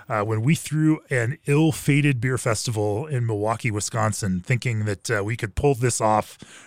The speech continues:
early on in our own tenure. Um, we spent a whole bunch of money to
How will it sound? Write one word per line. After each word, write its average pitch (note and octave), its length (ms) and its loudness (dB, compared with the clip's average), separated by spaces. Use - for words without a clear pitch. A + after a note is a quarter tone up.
early C3+ 280 4
on A2+ 280 2
in G#2+ 100 0
our A2 220 4
own G2+ 160 0
tenure. G2 440 -4
Um, G2+ 520 -4
we B2 140 -8
spent - 400 -6
a C3+ 80 -8
whole D3 260 2
bunch C3 220 2
of A#2+ 60 0
money A2 240 0
to G2 100 0